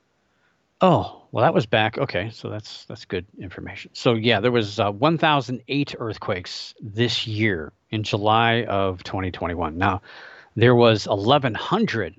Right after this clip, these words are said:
I think that's the last time I reported on this story. I gotta look that up. It's good information.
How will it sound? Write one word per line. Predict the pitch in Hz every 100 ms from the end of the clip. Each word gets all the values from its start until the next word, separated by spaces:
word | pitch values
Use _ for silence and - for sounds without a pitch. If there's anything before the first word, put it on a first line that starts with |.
| -
I |
think | - 185
that's | 185 139
the | -
last | 101 127 123
time | 127 113
I |
reported | 95 87 - 147 104
on | 82
this | 82
story. | - 101 87 80 - _ _ _ _ _ _ _ _ _ _ _ _ _ _ _
I | 131
gotta | 135 113
look | 110
that | 107 104
up. | 95 - - _ _
It's | - - _ -
good | 107
information. | 101 101 95 90 -